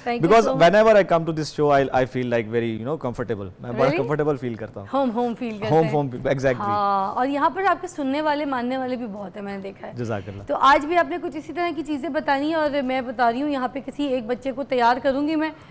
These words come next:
Speaker 1: ठीक है, व्हाइट कैप भैया, आपको तैयार करूँगी, क्योंकि यहाँ पर हम पूछने लगे हैं थेरेपीज।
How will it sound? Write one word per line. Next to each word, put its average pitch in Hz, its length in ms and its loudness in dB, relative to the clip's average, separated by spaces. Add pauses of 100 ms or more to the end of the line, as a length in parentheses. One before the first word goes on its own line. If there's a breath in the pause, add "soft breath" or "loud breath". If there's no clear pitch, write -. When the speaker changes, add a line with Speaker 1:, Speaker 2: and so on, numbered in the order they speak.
(160 loud breath)
Speaker 1:
ठीक 311 160 0
है, 320 260 2
व्हाइट 285 300 2
कैप 320 200 4
भैया, 269 420 0 (320 loud breath)
आपको 277 280 4
तैयार 302 320 2
करूँगी, 311 340 -2
क्योंकि 311 360 -4
यहाँ 285 300 2
पर 285 120 4
हम 294 160 -2
पूछने 277 320 -6
लगे 277 220 0
हैं 285 220 -2
थेरेपीज। 269 600 -2